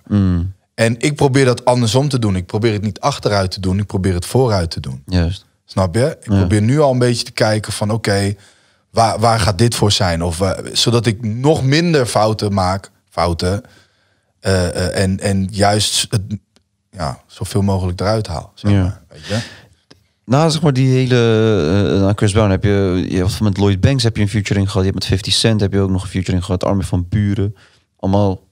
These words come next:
Speaker 1: fucking grote namen. Hoe is het eigenlijk om, zeg maar, met fifty die tune? Zeg maar, was dat voor jou, was dat iets voor jou of? Moi.
Speaker 2: Ja,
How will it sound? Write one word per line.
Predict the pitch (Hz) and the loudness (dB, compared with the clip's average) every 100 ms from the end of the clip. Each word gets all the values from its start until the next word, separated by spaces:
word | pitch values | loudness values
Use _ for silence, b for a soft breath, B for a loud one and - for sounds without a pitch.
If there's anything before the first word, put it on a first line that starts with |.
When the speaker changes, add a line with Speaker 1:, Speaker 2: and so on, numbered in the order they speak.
| _ | _
Speaker 1:
fucking | _ - 107 98 87 - | _ -4 0 0 -2 -6
grote | - 95 92 90 | -2 0 2 2
namen. | 90 101 101 | 2 0 -2
Hoe | 104 135 202 | -2 2 2
is | |
het | |
eigenlijk | 202 175 160 | 2 2 2
om, | 143 | 2
zeg | 131 | 2
maar, | 127 | 2
met | 117 - | 2 0
fifty | 131 - 98 98 - _ _ _ | -2 0 0 -2 -10 _ _ _
die | 104 | -8
tune? | - 101 90 - | 0 0 0 -2
Zeg | - | 0
maar, | 110 | 2
was | 120 | 2
dat | 139 | 2
voor | 143 | 2
jou, | 139 123 - - - | 2 2 -4 -6 -4
was | - | 0
dat | 131 120 | 0 -2
iets | - | -2
voor | 135 | 0
jou | 143 | 0
of? | 107 107 - _ _ _ _ _ | -2 -6 -16 _ _ _ _ _
Moi. | - 98 85 | -2 0 0
Speaker 2:
Ja, | 113 | -2